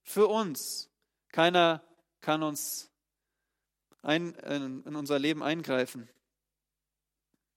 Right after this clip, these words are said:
Nun, <clears throat> Paulus spricht hier nicht von einer bestimmten Zeit, wenn,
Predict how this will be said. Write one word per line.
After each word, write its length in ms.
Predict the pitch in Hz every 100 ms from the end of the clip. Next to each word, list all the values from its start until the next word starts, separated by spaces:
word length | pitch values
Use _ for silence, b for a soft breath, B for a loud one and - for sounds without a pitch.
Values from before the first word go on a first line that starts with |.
| _ _ _ -
Nun, 240 | 190 196 b b b b _ _ _ _ _ -
<clears throat> 260 | 175 156
Paulus 320 | - 247 208
spricht 240 | - 202 -
hier 100 | 190
nicht 160 | 180
von 140 | - 151
einer 160 | 147
bestimmten 440 | 139 135 165 160 131
Zeit, 540 | - 135 127 - - _
wenn, 400 | 185 143 135 131